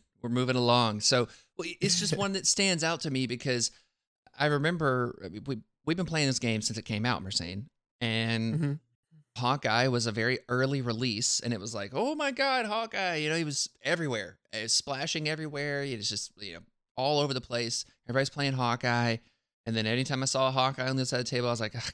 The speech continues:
Speaker 1: God." You know, just, "It's gonna be punishing, punishing, trying to attack him," all that stuff, right? And
Speaker 2: Yep.
Speaker 1: he's just kinda fallen out of favor. And even when shield first came out, I feel like people were like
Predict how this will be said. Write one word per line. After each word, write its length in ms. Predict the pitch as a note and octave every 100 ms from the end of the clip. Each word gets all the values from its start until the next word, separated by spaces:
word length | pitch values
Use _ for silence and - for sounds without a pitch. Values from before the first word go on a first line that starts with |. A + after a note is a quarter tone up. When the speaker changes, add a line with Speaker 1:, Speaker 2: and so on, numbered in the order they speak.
| -
Speaker 1:
God." 360 | A2 G#2+ G2+ - _ _ _ _ -
You 60 |
know, 240 | A#2 A2 G#2+
just, 300 | A#2 A2+ -
"It's 240 | - B2 -
gonna 140 | B2
be 100 | B2
punishing, 600 | B2 C3 A#2+ A#2+ B2 A#2+ -
punishing, 600 | - F3 D#3 - C#3 C#3+
trying 380 | C3 D#3+ C#3 C3+
to 120 | -
attack 380 | B2 - C3+ B2+
him," 380 | C#3 B2 B2 B2 _ _ _
all 160 | C3 C3+
that 200 | B2 G2+
stuff, 380 | - A2+ E2+ -
right? 320 | F#2+ G#2 A2 _ _ _ _ _ -
And 380 | B2 A#2+ A#2+
Speaker 2:
Yep. 140 | C3 B2+ _ _ _ _
Speaker 1:
he's 340 | C#3 D3+ C3 -
just 320 | C#3+ - -
kinda 280 | D3 C#3 B2+
fallen 340 | - C3+ C3+
out 140 | B2+
of 80 | A2
favor. 420 | - B2 D3+ B2
And 260 | A2+ A#2 A2+
even 320 | - E3+ G#3 G3
when 100 | C3+
shield 400 | - C#3+ D3+ C3+
first 360 | - C3 -
came 260 | - B2 A2+ -
out, 260 | D3+ C3+ -
I 100 | A#2
feel 260 | - B2+
like 380 | A#2+ A#2 A#2+ - _ _ _ _ _ -
people 200 | C#3 B2
were 140 | B2
like 320 | A#2 A2 A2